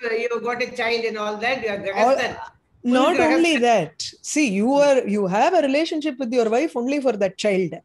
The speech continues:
Speaker 2: அப்படிங்கறத
Speaker 1: ம்.
Speaker 2: குறிக்கிறதுக்காக அது ஜாயாங்கிறது.
Speaker 1: ஓ.
Speaker 2: அவள்கிட்ட ஒரு பிரியத்தோட நீ இருக்கிறவனா இருந்தா அது வேற பிரச்சனை
Speaker 1: ம்.
Speaker 2: கிடையாது.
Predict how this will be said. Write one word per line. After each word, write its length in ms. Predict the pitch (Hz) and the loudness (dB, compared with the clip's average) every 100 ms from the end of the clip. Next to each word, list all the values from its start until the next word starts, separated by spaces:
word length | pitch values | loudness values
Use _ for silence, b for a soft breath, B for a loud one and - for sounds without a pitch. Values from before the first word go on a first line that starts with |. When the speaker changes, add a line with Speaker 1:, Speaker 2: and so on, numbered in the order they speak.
| - | -10
Speaker 2:
அப்படிங்கறத 580 | 180 - 302 320 285 220 | -6 -2 -2 0 0 0
Speaker 1:
ம். 60 | 185 | 0
Speaker 2:
குறிக்கிறதுக்காக 540 | 214 220 190 196 185 | -2 -2 -4 -4 -2
அது 320 | 196 170 - _ 175 | -2 -4 -8 _ -2
ஜாயாங்கிறது. 640 | 175 175 175 180 170 - - _ _ _ _ _ | 0 0 0 -2 -4 -8 -16 _ _ _ _ _
Speaker 1:
ஓ. 80 | 143 139 135 B B B - 170 | -14 -12 -14 B B B -6 -2
Speaker 2:
அவள்கிட்ட 340 | 180 226 247 381 | 2 2 2 2
ஒரு 340 | 302 269 - - | 4 2 -2 -2
பிரியத்தோட 600 | 269 320 349 - 339 339 | 2 2 0 0 0 2
நீ 220 | 311 262 | 0 0
இருக்கிறவனா 500 | 247 - 285 269 254 | 0 0 0 2 0
இருந்தா 380 | 214 208 233 247 | 0 0 0 2
அது 160 | 247 196 | 2 2
வேற 340 | 185 175 - _ _ _ _ | 0 0 -2 _ _ _ _
பிரச்சனை 380 | - 220 285 269 | -4 -2 -2 0
Speaker 1:
ம். 20 | |
Speaker 2:
கிடையாது. 500 | 226 175 147 - | -2 -2 -6 -10